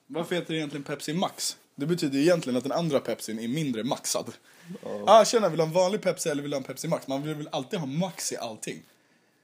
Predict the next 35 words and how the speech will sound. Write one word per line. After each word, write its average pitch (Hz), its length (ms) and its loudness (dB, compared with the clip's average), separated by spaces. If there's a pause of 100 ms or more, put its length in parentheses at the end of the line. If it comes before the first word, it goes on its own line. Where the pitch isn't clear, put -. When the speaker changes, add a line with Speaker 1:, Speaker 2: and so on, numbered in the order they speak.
(300)
Speaker 1:
Tjena, 190 340 4
jag 156 180 4
vill 156 120 4
ha, 147 340 6
nej, 165 100 2
men 208 100 2
jag 240 80 6
vill 247 100 4
inte 247 160 2
ha 226 100 4
det 190 60 2
bästa, 170 400 2
jag 139 80 2
vill 156 100 -8
ha 131 320 -2 (160)
typ 135 200 -6
näst 143 220 -6
bästa. - 300 -10 (800)
Alla 151 260 2
produkter 123 320 -8
borde 110 140 -8
egentligen 110 280 -12
heta 104 60 -10
Max. 107 420 -10 (180)
Speaker 2:
Mm. 107 120 -10
Speaker 1:
Shampoo 131 300 -2
Max. - 420 -6 (840)
Eller? 175 200 -2 (460)
Speaker 2:
Vi 117 80 -14
startar 117 340 -2
en 113 80 0
egen, 98 360 -4
en 101 120 -8
egen 95 420 -8 (480)
produktlinje. 107 640 -8